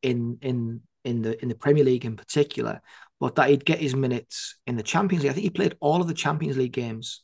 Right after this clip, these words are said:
um, the, the previous season, and was happy to, to win cups, et cetera. Now,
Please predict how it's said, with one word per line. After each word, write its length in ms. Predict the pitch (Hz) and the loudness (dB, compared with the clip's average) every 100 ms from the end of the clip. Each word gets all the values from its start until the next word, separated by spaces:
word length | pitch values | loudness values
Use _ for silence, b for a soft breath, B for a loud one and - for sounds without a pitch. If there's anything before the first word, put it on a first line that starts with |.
| _ | _
um, 460 | 117 117 117 110 117 | -8 -6 -8 -10 -10
the, 120 | 127 | -10
the 160 | 139 127 | -8 -8
previous 360 | - 117 110 - | -4 -4 -4 -8
season, 280 | - 117 - _ _ _ _ _ _ _ _ _ _ _ - | -8 -10 -16 _ _ _ _ _ _ _ _ _ _ _ -2
and 140 | 127 | -2
was 100 | 123 | 0
happy 340 | 127 151 139 | 2 2 0
to, 440 | - 127 120 117 120 | -2 0 0 -2 -4
to 140 | - | -6
win 220 | 123 117 | -2 -2
cups, 400 | 117 - 143 - | -2 -4 -4 -6
et 100 | - | -10
cetera. 460 | - 117 - - 139 b b b _ _ | -10 -10 -12 -14 -16 b b b _ _
Now, 340 | 135 131 127 | -2 0 -2